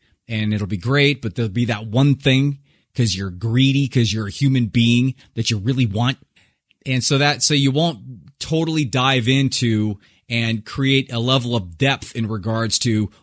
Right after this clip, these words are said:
wanting to work with that seven. You'll tend to keep yourself a little more distant and, and keep swiping. And in the meantime,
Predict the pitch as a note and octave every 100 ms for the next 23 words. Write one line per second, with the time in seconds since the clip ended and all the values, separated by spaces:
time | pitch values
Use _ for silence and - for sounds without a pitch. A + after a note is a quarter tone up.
0 | - A#2+ B2 B2 G#2 A2 A#2+ - A2 G#2+
1 | G#2+ F#2+ - D3 C#3+ F2+ F2+ G#2 _ _
2 | _ _ _ _ _ - A#2 B2+ B2 A#2
3 | _ _ _ - - B2+ - - D3+ C3+
4 | A2 D#3 C#3+ B2 C#3 B2+ G#2+ B2+ A#2+ A#2+
5 | A2 C3+ C#3+ C3 A2+ A2+ A2 - A#2+ G#2+
6 | G2 - B2+ - A#2+ A2+ G#2+ E2+ - D3
7 | D3 D#3+ C#4 C4 C3+ A#2+ B2